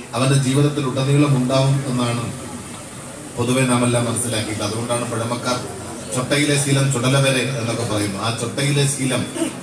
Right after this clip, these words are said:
അത് നല്ലതായാൽ മാത്രമേ ആ കുട്ടി നല്ല കുട്ടിയാവൂ. ആ കുട്ടിയുടെ മനസ്സിൽ ആ സമയത്ത്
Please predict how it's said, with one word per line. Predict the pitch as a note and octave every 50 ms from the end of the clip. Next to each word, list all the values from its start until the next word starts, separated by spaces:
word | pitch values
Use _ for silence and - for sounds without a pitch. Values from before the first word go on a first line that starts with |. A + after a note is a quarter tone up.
| -
അത് | A2 C3 C3 B2+
നല്ലതായാൽ | A#2+ A#2+ B2+ C#3+ C#3+ C#3 C#3 C#3 C#3 C3+ C3+ C3
മാത്രമേ | A#2 - C3+ A#2 A2+ A2+ A2+ A2
ആ | A2 G#2
കുട്ടി | - G#2+ - A2+ G#2+
നല്ല | G#2+ A2+ B2 B2+ B2+
കുട്ടിയാവൂ. | A2 G#2+ A2 A2+ A2+ A2 G#2+ G#2+ G2+ F2+ - - - - - - - -
ആ | B2 C3+ C#3
കുട്ടിയുടെ | C#3+ C#3+ C#3+ C#3+ C#3 C3 B2+
മനസ്സിൽ | C3 - - C#3 C3 B2 B2+
ആ | C#3+ C#3 -
സമയത്ത് | - C3+ B2+ B2 - -